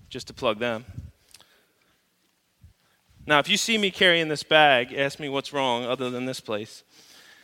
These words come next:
But for some, you're carrying a load that's this light. Like, at this point in your life, everything is going really well. And some of the things that you had set out, some goals that you had set out to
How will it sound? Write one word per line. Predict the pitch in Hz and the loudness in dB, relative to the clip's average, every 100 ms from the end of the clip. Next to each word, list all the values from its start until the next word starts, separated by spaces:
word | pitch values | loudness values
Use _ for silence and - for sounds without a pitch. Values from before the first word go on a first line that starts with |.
| _ _ _ _ _ _ _ _ _ _ _ _ _ _ _ | _ _ _ _ _ _ _ _ _ _ _ _ _ _ _
But | 196 | 0
for | 196 208 | 2 2
some, | - 302 240 | 4 4 4
you're | 262 | 2
carrying | 254 226 202 | 4 4 6
a | 190 | 6
load | 190 180 | 6 4
that's | 160 | 0
this | 160 185 170 | -2 -2 4
light. | 170 139 113 - - _ _ _ _ _ _ - - | 4 4 0 -12 -20 _ _ _ _ _ _ -20 0
Like, | 175 185 | 6 6
at | 185 | 8
this | 226 - | 6 4
point | 240 226 | 0 0
in | 220 | 2
your | 202 196 | 2 4
life, | 180 196 196 87 | 6 6 2 0
everything | 135 190 190 208 | 4 4 4 0
is | 190 160 | -2 0
going | 180 175 165 | 0 0 0
really | 165 170 160 | -2 -2 0
well. | 156 147 120 104 _ _ _ _ _ _ - | 4 4 2 -2 _ _ _ _ _ _ -4
And | 170 165 160 156 | 0 0 0 -6
some | 139 214 202 | -2 2 4
of | |
the | 190 | 4
things | - 196 185 | 2 0 0
that | 175 | -2
you | 175 | -2
had | 160 | 0
set | - 175 | 2 6
out, | 160 165 165 | 6 6 2
some | 175 147 | -4 -4
goals | 151 156 175 160 | 0 0 0 -4
that | 160 | -4
you | 165 | -4
had | 156 | -2
set | 180 160 | 2 4
out | 156 156 | 4 2
to | 165 | -4